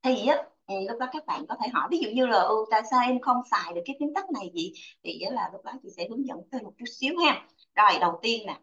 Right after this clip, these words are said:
cái phím tắt là Control D nha. À, cần trên D thì sẽ như thế nào đây? À, đây, để,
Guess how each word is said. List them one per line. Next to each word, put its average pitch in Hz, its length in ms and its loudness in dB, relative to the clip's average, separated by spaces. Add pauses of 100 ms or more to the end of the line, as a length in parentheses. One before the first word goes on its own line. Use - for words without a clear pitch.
cái 277 200 -2
phím 277 140 -2 (240)
tắt 339 220 0
là 165 180 -4 (120)
Control 190 340 -6
D 196 220 0
nha. 196 160 -4 (340)
À, 180 560 0
cần 190 160 -2
trên 226 140 -8
D 233 40 -6 (220)
thì 170 260 -2 (100)
sẽ - 240 -6
như 233 180 2
thế 226 120 -10
nào 185 120 -8
đây? 180 120 -6 (520)
À, 185 280 -8 (960)
đây, 156 260 0
để, 175 160 -12